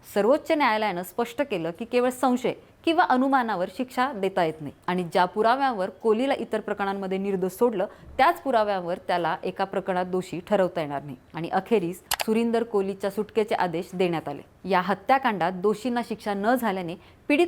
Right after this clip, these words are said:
कुटुंबियांना मोठा धक्का बसला आहे. एकोणीस निरपराध मुलांच्या हत्येनंतर हा प्रश्न मात्र कायम आहे की जर पंढेर आणि कोहली दोषी नाही,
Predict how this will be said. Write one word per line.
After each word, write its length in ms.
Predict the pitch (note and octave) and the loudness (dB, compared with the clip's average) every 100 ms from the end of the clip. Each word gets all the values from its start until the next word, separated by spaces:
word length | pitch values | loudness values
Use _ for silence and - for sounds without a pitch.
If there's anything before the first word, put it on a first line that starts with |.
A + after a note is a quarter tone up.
| F4 | 0
कुटुंबियांना 540 | C4+ A3+ G#3+ F3+ F#3+ | -2 0 0 0 0
मोठा 320 | F#3+ F3 F3 | -2 -2 -4
धक्का 320 | F#3 F#3 F#3+ | -2 -2 -2
बसला 280 | E3 D#3 D3+ | -4 -4 -6
आहे. 340 | C3+ C#3 - - - | -8 -10 -16 -20 -8
एकोणीस 420 | - F3 G3 G3+ G3 | -4 0 0 0 0
निरपराध 460 | F#3+ G3 G3 F#3+ F#3 | 2 2 2 0 -2
मुलांच्या 400 | F3+ F3 F3 F3 | -2 -2 -4 -2
हत्येनंतर 600 | F#3+ - B3+ G3 F3+ F3 - - - | -2 2 0 0 -4 -6 -8 -18 -2
हा 100 | F#3 | 0
प्रश्न 380 | G#3+ A3 G3 | 0 -2 -4
मात्र 320 | F3+ G3+ F3 F3+ | -6 -6 -6 -8
कायम 440 | - F3 A3+ G#3+ | -2 0 2 0
आहे 240 | F3+ D#3+ F#3 - _ | -4 -8 -12 -18 _
की 80 | G3 | -6
जर 160 | F3+ F3+ | -2 0
पंढेर 440 | - A3 A#3+ B3 - | 4 4 4 2 2
आणि 160 | F#3 | -2
कोहली 300 | F#3 G3 F#3 | -2 -2 0
दोषी 340 | F3+ F#3+ F#3+ C4 | 2 0 2 0
नाही, 260 | G#3+ E3 | 0 -4